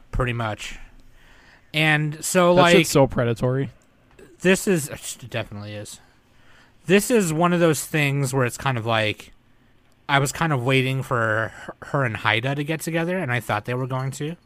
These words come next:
Speaker 1: And then now they're kind of touching on it in this
Speaker 2: I'm
Speaker 1: season.
Speaker 2: rooting for them not to.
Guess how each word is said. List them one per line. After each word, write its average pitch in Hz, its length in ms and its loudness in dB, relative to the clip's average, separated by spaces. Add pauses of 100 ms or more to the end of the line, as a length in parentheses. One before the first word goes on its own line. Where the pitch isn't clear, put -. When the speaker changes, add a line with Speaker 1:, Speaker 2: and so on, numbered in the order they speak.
(760)
Speaker 1:
And 143 320 2
then 131 380 4
now 123 320 6
they're 117 120 -2
kind 117 220 -2
of 101 80 -6
touching 120 340 -4
on 131 160 0
it 147 120 -6
in 135 100 -6
this 135 140 -2
Speaker 2:
I'm 131 80 0
Speaker 1:
season. 131 260 0
Speaker 2:
rooting 190 340 6
for 190 140 0
them 139 400 -4
not 135 360 4
to. - 300 -10